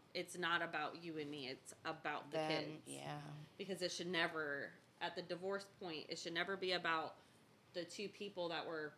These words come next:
Speaker 1: married and what they went through and their emotions on their marriage. It should be about the children that they created together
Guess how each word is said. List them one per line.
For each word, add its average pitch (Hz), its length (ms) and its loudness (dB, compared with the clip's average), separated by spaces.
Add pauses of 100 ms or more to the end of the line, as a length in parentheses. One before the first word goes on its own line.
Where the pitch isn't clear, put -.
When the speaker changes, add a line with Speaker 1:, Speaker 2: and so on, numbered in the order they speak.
Speaker 1:
married 170 580 2 (180)
and 175 120 -2
what 160 240 0
they 190 160 4
went 196 260 -2
through 165 180 -2
and 151 140 -4
their 180 140 4
emotions 170 480 0
on 160 100 -6
their 143 140 -2
marriage. 170 680 2
It 175 100 -6
should 170 160 -8
be 156 160 -2
about 156 320 -2 (320)
the 165 100 0
children 175 400 0
that - 160 0
they 165 100 0
created 151 440 -4
together 139 480 -6